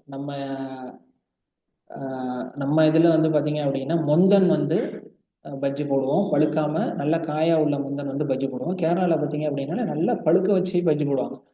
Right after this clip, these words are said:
பழுத்தாலுமே, அஹ், அழுகி போற லெவலுக்கு போகாது. நல்லா ஹார்ட்னஸ் இருந்துகிட்டே இருக்கும். நல்லா அமுக்குனாலுமே ஒரு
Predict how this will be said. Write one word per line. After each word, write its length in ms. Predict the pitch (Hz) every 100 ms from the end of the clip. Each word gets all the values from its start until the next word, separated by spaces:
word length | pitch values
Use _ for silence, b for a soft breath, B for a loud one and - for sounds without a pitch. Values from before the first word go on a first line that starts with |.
| _ _ _
பழுத்தாலுமே, 600 | 151 208 214 208 180 202 269 - - _ _ _ -
அஹ், 220 | 156 151
அழுகி 320 | 156 208 220
போற 200 | 185 175 160
லெவலுக்கு 380 | 156 165 180 175
போகாது. 420 | 156 151 139 127 -
நல்லா 280 | 151 151 170 147
ஹார்ட்னஸ் 440 | 151 165 170 160
இருந்துகிட்டே 360 | 156 156 156 156
இருக்கும். 240 | 156 151
நல்லா 220 | 139 165
அமுக்குனாலுமே 560 | 165 165 170 165 160 220
ஒரு 160 | 185